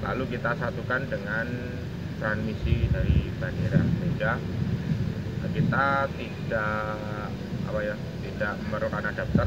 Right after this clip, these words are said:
atau menambahkan plat lagi. Kita hanya menggeser, eh, lubang di bagian aluminium dari, eh, adapter, eh, aluminium dari,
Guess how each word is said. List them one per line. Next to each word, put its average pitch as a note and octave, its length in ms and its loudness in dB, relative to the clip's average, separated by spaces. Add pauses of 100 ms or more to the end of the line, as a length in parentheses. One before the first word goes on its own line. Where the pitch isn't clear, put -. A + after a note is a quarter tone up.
atau - 160 12
menambahkan - 720 4
plat - 240 4
lagi. - 320 2 (400)
Kita A#2+ 340 2
hanya - 220 8
menggeser, A2+ 640 6 (560)
eh, - 460 12 (100)
lubang A2 320 6 (160)
di - 100 10 (140)
bagian G2+ 400 6 (320)
aluminium G#2 480 -2 (240)
dari, F#2 320 -2 (1400)
eh, - 240 4
adapter, F#2+ 720 0 (480)
eh, - 120 -2 (220)
aluminium A2+ 540 2
dari, A#2 560 0